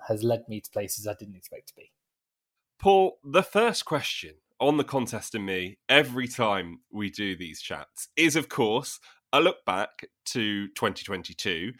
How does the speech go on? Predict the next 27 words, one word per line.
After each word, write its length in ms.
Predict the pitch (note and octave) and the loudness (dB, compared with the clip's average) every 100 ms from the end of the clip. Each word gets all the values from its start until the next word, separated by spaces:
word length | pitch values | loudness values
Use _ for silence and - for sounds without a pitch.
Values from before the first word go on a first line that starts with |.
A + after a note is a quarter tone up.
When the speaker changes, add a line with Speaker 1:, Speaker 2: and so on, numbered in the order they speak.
| - - - | -18 -20 -12
Speaker 2:
which 180 | G#2+ | -8
seems 200 | - A2 | -4 -2
like 80 | G2+ | -4
a 40 | - | -4
strange 300 | A2+ F#2+ - | -4 -4 -6
thing 160 | F#2 | -12
to 80 | - | -10
say 220 | - F2+ | -6 -6
given 180 | F2 F2+ | -6 -10
that 100 | F2 | -8
we're 120 | F2 | -8
talking 320 | - F#2 F2+ | -8 -10 -10
in 240 | D#2+ G2+ E2 | -6 -4 -6
twenty 280 | - E2 - | -10 -12 -12
twenty-two, 480 | F2 D#2+ - E2+ F#2 | -14 -14 -10 -10 -6
but 80 | B2+ | 0
you 80 | C3+ | 6
know 120 | C#3+ | 6
exactly 260 | C3+ A#2+ A#2+ | 6 2 2
what 140 | G#2 | 2
I 40 | |
mean. 300 | G2 F#2 F#2+ - | 2 0 -2 -2
We're 140 | C3+ | 0
gonna 160 | C#3+ D#3 | 2 6
go 160 | D#3+ | 6
back 260 | D#3+ - - | 4 2 -2
to 400 | - C#3 B2 A2+ | 0 2 2 0